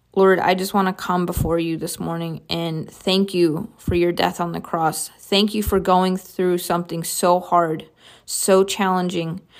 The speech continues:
something that we don't deserve, neither then or now or in the future, Lord.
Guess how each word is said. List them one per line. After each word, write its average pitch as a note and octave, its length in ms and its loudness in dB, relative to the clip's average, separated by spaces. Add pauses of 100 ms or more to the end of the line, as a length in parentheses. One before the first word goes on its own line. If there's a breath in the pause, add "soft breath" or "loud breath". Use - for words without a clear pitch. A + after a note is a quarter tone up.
(240 loud breath)
something G#3 380 4
that F#3+ 180 2
we G3 220 0
don't F#3 380 2
deserve, D#3 640 -2 (400 soft breath)
neither G3 380 4
then F#3 460 2
or E3+ 220 6
now E3 600 0 (400 soft breath)
or E3 140 2
in E3 240 -4
the E3 60 -4
future, D#3+ 440 -8
Lord. D3+ 380 -6